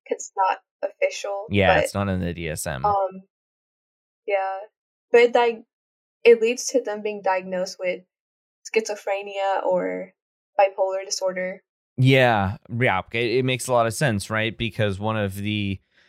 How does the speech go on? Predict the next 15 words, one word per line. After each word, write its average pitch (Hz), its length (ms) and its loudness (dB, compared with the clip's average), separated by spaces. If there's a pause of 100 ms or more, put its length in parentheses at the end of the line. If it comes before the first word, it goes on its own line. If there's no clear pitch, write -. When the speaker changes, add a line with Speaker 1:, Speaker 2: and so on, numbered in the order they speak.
(540)
Speaker 2:
one 123 100 6
of 110 200 2
the 110 360 -2
main 123 600 0
positive 113 680 0
symptoms 107 760 -2
to 165 200 0
schizophrenia, 95 1000 -2
which 107 280 -2
is, 92 320 -4
uh, 85 580 -2
one 101 300 -2
of 95 100 -2
the 92 160 -2
more, 95 720 -2